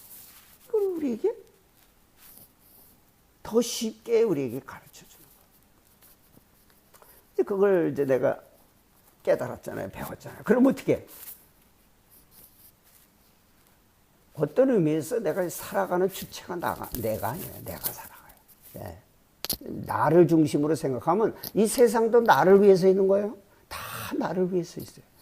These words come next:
근데 그 내가 판단이 이게 잘못돼 있어. 예?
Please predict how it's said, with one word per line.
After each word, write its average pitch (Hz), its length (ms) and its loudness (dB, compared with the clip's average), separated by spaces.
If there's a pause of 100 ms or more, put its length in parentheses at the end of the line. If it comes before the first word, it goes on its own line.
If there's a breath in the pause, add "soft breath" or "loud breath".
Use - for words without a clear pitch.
(340 loud breath)
근데 220 300 4
그 254 320 10
내가 185 720 10 (1900)
판단이 523 640 8
이게 220 140 8
잘못돼 131 540 2
있어. - 260 -10 (580)
예? 311 140 -6